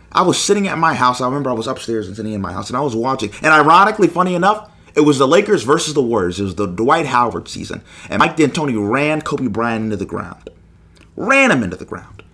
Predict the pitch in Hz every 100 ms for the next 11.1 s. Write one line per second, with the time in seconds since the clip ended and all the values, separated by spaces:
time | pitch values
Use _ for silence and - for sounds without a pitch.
0 | _ _ _ - - - 87 87 - -
1 | 107 110 - 104 101 - - 90 - 90
2 | - - - - - _ 117 131 - 165
3 | - - _ _ _ _ - _ - -
4 | - 117 143 180 185 156 120 131 143 160
5 | 165 131 113 131 139 135 127 117 - -
6 | 143 - 143 117 113 117 113 113 95 127
7 | 123 120 101 90 - 87 76 - - -
8 | _ - _ - _ - _ - _ _
9 | _ _ _ _ _ _ _ _ _ _
10 | _ 110 117 135 131 90 - - - 185